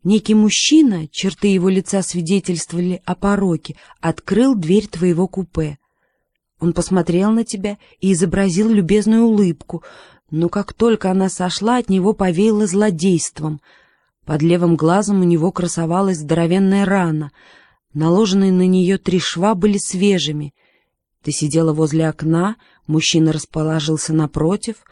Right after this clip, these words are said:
Он положил возле себя небольшой полиэтиленовый пакет. Никаких других вещей у него не оказалось.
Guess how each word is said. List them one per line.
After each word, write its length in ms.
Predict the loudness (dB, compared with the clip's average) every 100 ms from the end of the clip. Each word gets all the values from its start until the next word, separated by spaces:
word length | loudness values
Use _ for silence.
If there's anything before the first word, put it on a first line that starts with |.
| _ _ _ _ _ _ _ _ _ -2
Он 160 | 0
положил 440 | 2 2 4 2 4
возле 280 | 2 2
себя 320 | -2 -2 0 4
небольшой 560 | 4 2 0 2 0
полиэтиленовый 720 | 2 0 0 0 0 0 -2
пакет. 580 | -2 -4 -4 -6 -6 -8 -20 _ _
Никаких 480 | -4 0 0 0 0
других 480 | 0 0 2 2 2
вещей 380 | -2 0 0 2
у 80 |
него 240 | 2 2 2
не 120 | 2
оказалось. 760 | 2 0 -2 -2 -2 -6 -10